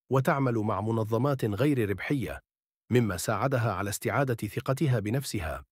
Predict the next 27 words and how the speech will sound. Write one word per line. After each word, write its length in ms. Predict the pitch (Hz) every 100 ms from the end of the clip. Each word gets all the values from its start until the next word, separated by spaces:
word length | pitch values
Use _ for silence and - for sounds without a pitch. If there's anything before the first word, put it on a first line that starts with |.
| _ _ _ 120
بعد 180 | 113
كل 280 | 135 196 170
ما 120 | 113
مرت 340 | 92 127 107 -
به، 220 | 139 123 _
كانت 300 | - 147 127
أليساندرا 540 | 127 123 - 151 135 131
بحاجة 460 | 117 - 160 135 127
إلى 220 | 135 135
السلام 400 | 110 - 127 117
الداخلي. 600 | 90 101 - 127 123 80 _ _ _ _
بدأت 360 | 120 147 131 139
في 140 | -
ممارسة 480 | 127 113 104 131 139 123
التأمل 560 | 92 113 139 139 117
واليوغا، 560 | 104 87 110 143 131 120 - - 127
مما 240 | 165 151
ساعدها 500 | - 135 156 160 135
على 260 | 113 120 110
تهدئة 540 | 104 101 147 123 117
عقلها. 520 | 127 139 110 92 73 - _ _ _ _ -
كانت 280 | 165 151
تعرف 320 | 185 165 139 147
أن 140 | 131
الحياة 380 | 110 - 127 131
مليئة 420 | 117 113 156 143 127
بالتحديات، 920 | 117 104 - - 107 107 139 123 80